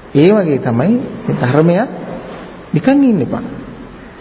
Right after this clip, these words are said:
ප්‍රඥාව වෙහෙස කරන්න,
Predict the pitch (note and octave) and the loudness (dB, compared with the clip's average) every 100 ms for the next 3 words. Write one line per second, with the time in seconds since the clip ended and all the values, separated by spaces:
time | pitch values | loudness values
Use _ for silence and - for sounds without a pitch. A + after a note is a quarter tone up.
0 | - - - - - - - - - - | -20 -20 -20 -20 -20 -20 -20 -20 -20 -4
1 | C3+ B2+ - G#3 C4 B3+ B3 A3 C#3 A2 | -2 0 2 4 4 2 0 -2 -2 -4
2 | - | -6